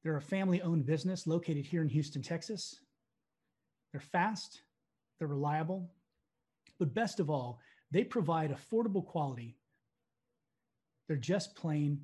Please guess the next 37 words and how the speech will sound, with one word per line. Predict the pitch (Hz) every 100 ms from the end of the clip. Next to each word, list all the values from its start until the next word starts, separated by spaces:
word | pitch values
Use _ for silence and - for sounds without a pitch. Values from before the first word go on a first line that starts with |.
| - -
honest, | 147 143 135 - _ -
good | 135
people. | - 127 117 107 _ _ _ _ _
For | 180
our | 151
T | - 240
V | 208
O | 196
D | 147 185
members, | 190 214 240 208 - _ _
for | 185
your | 165
first | - - 233 -
twenty | - 240
crowns, | 226 233 220 135 120 - _ _ _ _
every | 185 214
fifth | 175 - 175 -
one | 170 147
will | 139
be | 131
free. | - 143 117 - _ _ _ _ -
Contact | 220 262 247 165 -
four | 220
G | 165 180
Dental | 165 165
Labs | 143 156 180 -
at | -
eight | 180 214
three | 165
three, | 147 147 147 214 220 _ _ _ _ _ _ _ _ _ _ _ _
six | - - 233 240 -
eight | 185 175 -
two, | - 143 165 220 _ _
eight | 180 196
nine | 170 160 160 151
zero | 139 156
one. | 139 127 143